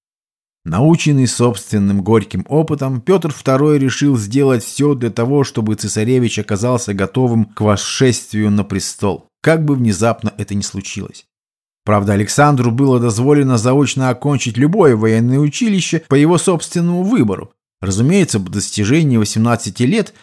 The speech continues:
и тут никаких исключений. «Алексей Сергеевич, вы это специально сделали? В отместку за то, что я лишил вас генерал-губернаторского кресла? Если бы я знал, то не стал бы настаивать на моем назначении сюда».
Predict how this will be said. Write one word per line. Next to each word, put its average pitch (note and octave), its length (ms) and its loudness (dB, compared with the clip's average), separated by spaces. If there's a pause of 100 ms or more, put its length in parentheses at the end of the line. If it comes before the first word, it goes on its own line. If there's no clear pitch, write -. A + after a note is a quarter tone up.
и A2 120 -2
тут C#3 240 -4
никаких G#2+ 420 -6
исключений. - 640 -6 (1080)
«Алексей F3 380 2
Сергеевич, G#2 640 -2
вы F#3 100 2
это G#3+ 140 0
специально G3+ 520 2
сделали? G#2+ 520 0 (160)
В B2 100 0
отместку F#3 540 2
за E3+ 100 2
то, F#3 180 2
что - 160 -6
я F3 140 2
лишил F#3 400 0
вас E3+ 220 2
генерал-губернаторского D#3 1200 0
кресла? G3+ 420 -2 (600)
Если F#3 260 2
бы F3+ 160 2
я F#3 100 4
знал, G3 380 2
то F#3+ 80 0
не G3 140 6
стал F#3 320 2
бы B2 80 0
настаивать C#3 540 0
на D3 100 0
моем D#3 320 2
назначении D3 500 0
сюда». C3+ 420 -6